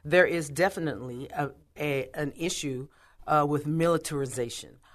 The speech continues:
of the police. And I, and I shouldn't even say militarization, because in the military, if somebody is retreating, you don't shoot them in their back.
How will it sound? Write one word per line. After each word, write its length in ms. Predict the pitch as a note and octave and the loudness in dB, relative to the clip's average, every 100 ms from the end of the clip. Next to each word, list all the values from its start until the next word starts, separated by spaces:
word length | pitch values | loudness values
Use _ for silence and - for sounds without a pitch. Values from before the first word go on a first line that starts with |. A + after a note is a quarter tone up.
| _ | _
of 460 | C#3+ C#3 C#3 C3+ C3 _ _ _ - | -2 0 2 -2 -6 _ _ _ -6
the 80 | |
police. 340 | D3 E3 D3+ C#3 | -4 -2 -2 2
And 80 | D3 | 2
I, 80 | C#3+ | 4
and 140 | F3 | 6
I 80 | F3+ | 4
shouldn't 300 | F3+ F4 B3 | 4 -2 -4
even 160 | F3+ | -4
say 340 | G3+ - D#3+ D3 | -6 -2 -2 -2
militarization, 880 | D3+ D#3 D3+ - C3+ C3 F3+ F3+ | -2 -2 -4 -8 -8 -4 -4 -6
because 240 | B2+ E3 D3 | -8 -6 -6
in 100 | C#3 | -6
the 60 | |
military, 680 | C3 D#3+ D#4+ B3 D#3 B2 B2 - - | -4 -2 -2 -2 -4 -4 -6 -10 -12
if 100 | C3 | -10
somebody 400 | - G#3+ C#4 F3+ | 0 2 2 0
is 100 | D3 | -4
retreating, 560 | C3 B2+ - F#3+ A#3+ C3+ | -10 -12 -8 -6 -6 -6
you 80 | B2+ | -2
don't 240 | D3 C#3 | -2 -2
shoot 260 | - C#3 C3 | -4 -10 -10
them 120 | B2 | -10
in 100 | A2 | -8
their 80 | G2+ | -6
back. 280 | G#2 C#3+ | -6 -8